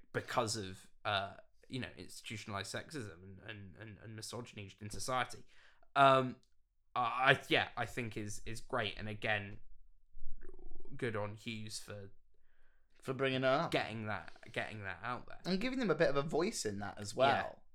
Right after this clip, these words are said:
Speaker 2: And, uh, I mean, you do, you do have quite a lot of misogyny coming from, uh, Bender
Speaker 1: Yeah.
Speaker 2: in the, the language that he uses. But we also know that that comes from his father. And also, he doesn't d-, he kind of talks a big talk.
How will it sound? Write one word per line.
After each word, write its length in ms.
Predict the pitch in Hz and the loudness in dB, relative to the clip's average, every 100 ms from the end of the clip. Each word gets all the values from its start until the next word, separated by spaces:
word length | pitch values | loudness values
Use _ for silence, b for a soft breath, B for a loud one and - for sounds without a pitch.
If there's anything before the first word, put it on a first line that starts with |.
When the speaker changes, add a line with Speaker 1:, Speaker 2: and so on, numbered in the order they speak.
| - | 4
Speaker 2:
And, 600 | 127 127 123 120 120 - - - - - - - - - | 6 6 4 -2 -4 -8 -14 -20 -20 -20 -20 -20 -20 -20
uh, 40 | - - - 143 | -20 -18 0 4
I 40 | |
mean, 160 | 156 147 | 4 2
you 120 | 143 | 0
do, 120 | 156 | 4
you 340 | 151 120 131 135 | 4 4 -2 -2
do 200 | 131 123 | -2 0
have 360 | 120 113 107 | 2 0 -2
quite 200 | - 131 | -2 2
a 20 | 113 | 2
lot 100 | 101 | 0
of 60 | |
misogyny 420 | 113 101 113 107 101 | -2 -2 -4 -4 -4
coming 300 | 113 107 104 | -2 -2 -4
from, 460 | - 107 104 104 - | -2 -2 0 -4 -4
uh, 220 | - 104 104 | 0 0 2
Bender 560 | 123 120 113 107 107 - | 2 2 2 0 0 -4
Speaker 1:
Yeah. 200 | - 104 - - - - - - | 0 0 2 -2 -4 -6 2 4
Speaker 2:
in 400 | 123 117 117 117 | 4 2 0 -2
the, 120 | 120 - | -2 0
the 100 | 123 | 2
language 300 | 117 120 120 | 2 0 -4
that 140 | - | -4
he 100 | 107 | -2
uses. 680 | 127 165 160 107 101 104 - b b b - | 4 6 6 2 -6 -8 -10 b b b -6
But 80 | 131 | 0
we 120 | 147 | 2
also 240 | 151 151 | 4 4
know 160 | 127 127 | 4 4
that 80 | 120 | 4
that 160 | 110 | 2
comes 240 | 117 117 104 | 0 -2 -2
from 100 | 110 | -2
his 140 | 104 | -2
father. 480 | - 165 156 113 110 B - | 4 6 6 6 2 B 2
And 140 | 175 | 4
also, 240 | 220 208 | 4 4
he 180 | 190 214 | 0 0
doesn't 640 | 190 214 220 220 - 147 | 6 6 6 0 -4 -8
d-, 80 | - - | -10 -4
he 160 | 151 | -2
kind 220 | 180 214 202 | 6 8 8
of 260 | 165 - | 4 -2
talks 340 | - 180 160 - | 0 2 2 0
a 40 | |
big 260 | 135 143 123 | 0 -2 -2
talk. 520 | - 147 73 - - | 0 0 0 -8 -16